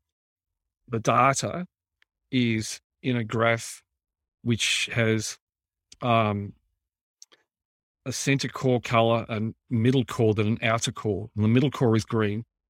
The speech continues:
and it, around the outside, it, it denotes the different meridians. And, um, it's graphed. So if, um, the spleen meridian was great, it would be sitting in the green.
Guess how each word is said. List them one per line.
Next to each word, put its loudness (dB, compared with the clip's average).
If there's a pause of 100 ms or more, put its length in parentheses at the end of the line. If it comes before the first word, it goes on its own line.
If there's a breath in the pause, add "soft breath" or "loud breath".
(300)
and 0
it, -8 (420)
around 2
the 2
outside, -2 (120)
it, -4 (120)
it -6 (380 loud breath)
denotes -2
the -8
different -2
meridians. -2 (760)
And, 2 (800)
um, 2
it's -10
graphed. 0
So -2
if, -4 (720)
um, 2 (1160)
the 0
spleen 2
meridian 4
was -2
great, 0
it -6
would -8
be -4
sitting 0
in 0
the -2
green. -2